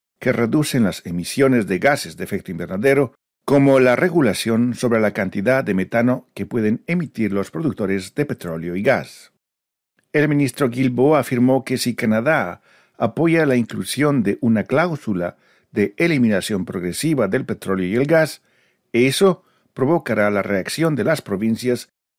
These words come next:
incluyendo el recurso a los tribunales. Según Guilbeault,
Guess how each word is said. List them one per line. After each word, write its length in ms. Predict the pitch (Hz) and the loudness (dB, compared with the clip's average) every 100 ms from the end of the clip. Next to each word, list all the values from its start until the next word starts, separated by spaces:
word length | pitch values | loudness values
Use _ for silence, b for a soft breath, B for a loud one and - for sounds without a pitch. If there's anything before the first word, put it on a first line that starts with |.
| _ | _
incluyendo 720 | 165 160 123 101 101 98 101 - | 0 2 2 4 2 2 -2 0
el 120 | 165 | 0
recurso 640 | 113 90 - 87 - 90 - | 0 -6 -8 -10 -8 -8 -4
a 80 | 95 | -2
los 200 | 90 - | -2 -6
tribunales. 680 | 98 110 147 78 - - _ _ _ _ _ | -2 0 0 -2 -10 -20 _ _ _ _ _
Según 400 | - 120 170 180 | 0 2 4 4
Guilbeault, 560 | 175 180 135 113 143 | 4 2 4 2 0